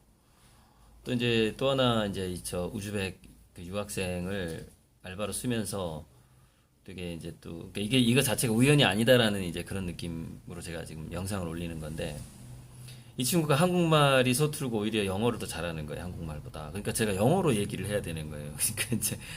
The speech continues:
그러니까 뭐 구십 프로를 영어를, 영어로 소통을 하고 거의 뭐 내가 단어가 막 생각이 안 나는 거예요, 이제 막 한국말로 하는데.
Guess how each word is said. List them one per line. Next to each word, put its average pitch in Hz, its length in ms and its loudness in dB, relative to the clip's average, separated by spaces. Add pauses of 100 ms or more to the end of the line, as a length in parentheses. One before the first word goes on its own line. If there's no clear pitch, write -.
(380)
그러니까 131 260 2
뭐 120 220 4
구십 151 280 4
프로를 147 400 4
영어를, 98 380 0
영어로 101 520 0
소통을 95 400 -6
하고 95 420 -6
거의 90 200 -6
뭐 87 340 -6 (380)
내가 110 180 0
단어가 113 380 0
막 95 100 -4
생각이 156 340 2
안 85 120 -2
나는 98 240 -2
거예요, 85 120 -4
이제 80 120 -8
막 78 200 -6
한국말로 95 500 -6
하는데. 85 440 -8